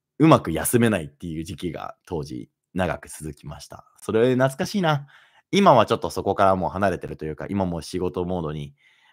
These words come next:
もう戻ってシフトしてしまったので、なので、まあ、当時の感覚も大事にしながら、今働けてることが、まあ、ありがたいと思いながら頑張っていこうかなっていうふうに思います。初実務なのにも、なのに、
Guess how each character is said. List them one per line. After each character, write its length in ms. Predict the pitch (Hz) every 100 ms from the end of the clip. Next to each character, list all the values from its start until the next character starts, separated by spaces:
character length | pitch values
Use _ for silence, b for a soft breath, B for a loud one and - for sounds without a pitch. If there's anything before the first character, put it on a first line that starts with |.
| -
も 120 | 101
う 40 |
戻 220 | 85 87 98
っ 120 | - _ -
て 380 | 80 76 73 78
シ 140 | 107
フ 80 | 87
ト 140 | 78
し 80 | -
て 100 | 87
し 300 | 76 - -
ま 100 | 95
っ 60 | -
た 100 | 95
の 100 | 78
で、 240 | 73 62 _
な 140 | - 78
の 100 | 76
で、 180 | 64 - _ _ _ _ _
ま 100 | -
あ、 20 |
当 140 | 104 123
時 80 | 85
の 80 |
感 160 | 82 95
覚 180 | 92 98
も 80 | 95
大 160 | 117
事 80 | 127
に 60 | 120
し 120 | 123
な 100 | 123
が 80 | 92
ら、 220 | 73 - b b b b
今 160 | 127 113
働 320 | 107 110 110
け 80 | 120
て 100 | 120
る 80 | 104
こ 120 | 90
と 100 | 87
が、 340 | 85 78 76 - 71
ま 240 | 87 73
あ、 160 | - _ B B B B -
あ 60 |
り 80 | 95
が 80 | 87
た 80 | 92
い 60 | 85
と 120 | 85
思 160 | 92
い 40 | 95
な 100 | 85
が 80 | 73
ら 120 | - 67
頑 160 | 78
張 80 | 78
っ 60 | -
て 80 |
い 40 | 78
こ 80 | -
う 40 |
か 80 | 95
な 100 | 113
っ 100 | -
て 80 | 87
い 60 |
う 40 | 80
ふ 40 |
う 40 |
に 140 | 76 76
思 160 | 78 87
い 60 |
ま 220 | 92 92 90
す。 220 | - - b b b b b _
初 380 | - 135 - 175
実 260 | 185 196 208
務 100 | 135
な 80 | 113
の 140 | 110
に 120 | 107
も、 300 | 104 101 - -
な 140 | 127 131
の 120 | 113
に、 320 | 151 127